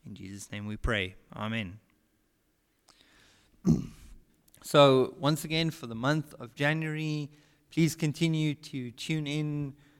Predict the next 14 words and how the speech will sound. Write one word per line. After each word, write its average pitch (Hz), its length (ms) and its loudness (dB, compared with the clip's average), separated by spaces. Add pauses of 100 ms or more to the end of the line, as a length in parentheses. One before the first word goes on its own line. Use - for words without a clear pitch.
(220)
and, 104 380 -10
um, 101 520 -10 (260)
th-, 113 200 -18
these 120 360 -4
messages 127 520 -6
will 113 120 -14
go 127 200 -2
up 123 300 -4
on 101 220 -16
Sunday 143 440 -4
morning, 143 580 -8
the 190 80 -18
regular 131 440 -6
time. 147 720 -6